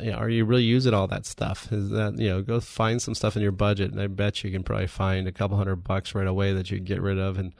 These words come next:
you know, that's more money now that you can put away. And so starting with a plan, at least that's, that's one big thing.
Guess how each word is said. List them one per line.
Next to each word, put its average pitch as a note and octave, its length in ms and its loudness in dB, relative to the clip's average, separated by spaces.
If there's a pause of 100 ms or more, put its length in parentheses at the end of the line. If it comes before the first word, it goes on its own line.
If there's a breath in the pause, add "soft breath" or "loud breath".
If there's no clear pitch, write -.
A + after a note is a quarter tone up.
(380 loud breath)
you - 100 -4
know, - 40 2
that's C3 200 4
more A2 160 4
money G#2+ 240 6
now G#2+ 220 4
that G#2 140 0
you G2+ 80 -2
can G2 480 -6
put A2 140 4
away. G2 400 4
And G2 180 0
so A#2 320 2 (540 soft breath)
starting D#3+ 480 4
with C3 120 4
a A2+ 60 4
plan, A#2+ 440 4
at G#2+ 80 0
least G#2+ 240 2
that's, G#2+ 160 0
that's G#2 260 2
one A2 280 4
big A2 260 2
thing. A2 400 2